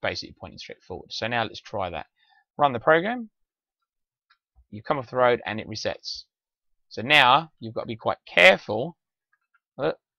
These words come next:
to make sure you get to the end. And what I want to happen, and when we get to the end, I want something else to happen. So I'm gonna duplicate this.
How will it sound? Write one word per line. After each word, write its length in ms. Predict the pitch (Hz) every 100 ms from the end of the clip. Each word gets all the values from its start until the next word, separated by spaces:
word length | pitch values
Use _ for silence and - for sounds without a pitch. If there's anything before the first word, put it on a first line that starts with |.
| _ _ _ _ _
to 80 | 120
make 180 | 107 -
sure 180 | 101
you 160 | 107 107
get 200 | - -
to 80 | -
the 160 | 117 80
end. 220 | 95 - _ _
And 100 | 123
what 100 | 165
I 80 | 151
want 140 | 131 107
to 60 |
happen, 300 | 143 - 107 -
and 140 | 117
when 120 | 123
we 80 | 120
get 140 | 120 -
to 80 |
the 120 | 127 113
end, 200 | 131 117
I 40 |
want 140 | 110
something 200 | - 139
else 200 | 185 151
to 80 | -
happen. 260 | 101 - 95
So 160 | -
I'm 140 | 117 165
gonna 120 | 170
duplicate 540 | 131 170 - - 92
this. 260 | 85 120